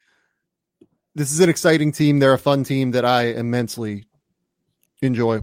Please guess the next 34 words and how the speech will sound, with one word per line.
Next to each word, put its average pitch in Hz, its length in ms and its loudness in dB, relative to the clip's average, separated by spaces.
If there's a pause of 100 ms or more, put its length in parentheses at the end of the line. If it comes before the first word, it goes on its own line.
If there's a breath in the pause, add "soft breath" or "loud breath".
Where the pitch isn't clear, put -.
watching. 117 560 -2
Uh, 120 180 0
they, 117 120 0
they 120 160 -2
are 110 100 0
fantastic 117 720 -4
to 113 100 -10
watch. 107 360 -8 (880 soft breath)
And 151 100 6
I'm 165 80 6
excited 170 260 4
to 160 60 2
watch 165 220 2
more 160 180 2
of 117 60 -4
them. 104 260 -16 (380)
Let's 160 300 2
go 196 200 6
now 147 460 -2 (960)
to 131 680 4 (1160)
a 135 60 -4
couple 240 480 2
of 185 80 2
breakout 185 500 0
candidates 147 560 -2
that 143 140 -8
Mark 147 200 -2
Schindler 135 400 0
has 123 180 -2
wanted 131 280 0
to 123 60 -8
talk 120 280 -4
about. 107 380 -10 (460 loud breath)
Uh, 135 240 0